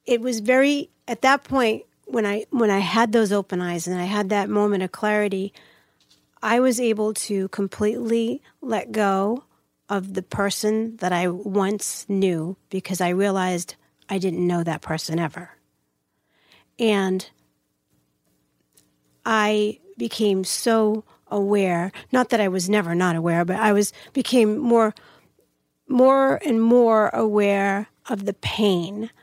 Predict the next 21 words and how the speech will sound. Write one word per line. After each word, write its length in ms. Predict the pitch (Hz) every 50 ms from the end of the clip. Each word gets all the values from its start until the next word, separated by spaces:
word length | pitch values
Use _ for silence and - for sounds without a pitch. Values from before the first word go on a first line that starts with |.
| _ _ _
that 160 | - - 180
he 200 | 170 180 196 190
inflicted 640 | 185 175 180 - - 196 180 - _ - 165 156 170 -
on 300 | 190 190 185 180 185 - _ _ _ _ _ _ _ _ -
the 60 | 185
families 800 | - - 208 185 175 170 160 175 180 190 185 - - - - - _ _ _ _ _ _ - 202 - - _ _ _ _ _ _ _ _ _ _ _ _ _ _ _ _ -
and 320 | 247 220 196 180 185 185
so 220 | - - - 226 214
many 200 | 214 202 190 185
other 180 | 180 160 156
people. 500 | - - 190 190 - - 175 175 185 - _ _ _ _ _ _ _ _ _ _ _ - - - _ _ -
And 440 | 262 240 220 208 202 196 196 202 - _ _ _ _ _ -
I 120 | - 269 247
was 160 | 233 233 226
able 220 | 226 220 202 208
to 540 | 196 - - 214 202 202 196 190 190 208 - _ _ _ _ -
let 260 | 247 208 175 - _
go 520 | - 226 226 226 220 226 220 220 226 226 - _ _ _ _ _ _ _ _ _ _ _ _ _ _ _ _ _ _ _ _ _ _ _ _ -
of 200 | 254 208 196 185
the 80 | 185
past, 680 | - - 226 233 247 254 269 - - - - - -